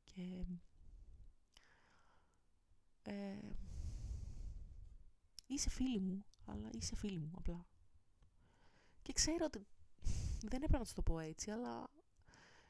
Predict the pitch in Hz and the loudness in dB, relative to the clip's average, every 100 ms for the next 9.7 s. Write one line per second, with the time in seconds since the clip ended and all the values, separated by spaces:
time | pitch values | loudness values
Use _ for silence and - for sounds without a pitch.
0 | - - - - - - - - - - | -20 -20 -20 -20 -20 -20 -20 -20 -20 -20
1 | - 220 214 214 208 - 196 202 214 208 | 4 8 8 8 6 4 0 4 6 6
2 | 233 196 202 - 226 202 214 233 220 196 | 6 4 2 0 -2 0 0 2 6 8
3 | 220 202 - 175 202 220 202 - 175 156 | 8 6 4 2 0 0 -2 -2 -2 0
4 | 139 - - - - - _ _ - - | -4 -10 -18 -20 -20 -20 _ _ -20 -20
5 | - _ - 202 208 254 - - - - | -20 _ -2 0 4 6 6 4 4 4
6 | - - - 254 254 214 170 170 165 175 | 4 4 4 4 2 4 4 4 0 0
7 | 180 160 165 165 160 151 175 - - - | 0 0 0 0 0 -2 -4 -14 -20 -20
8 | _ _ _ - - 190 170 170 156 156 | _ _ _ -10 2 4 6 4 2 2
9 | 151 160 156 147 139 143 - | 2 0 0 0 0 -2 -6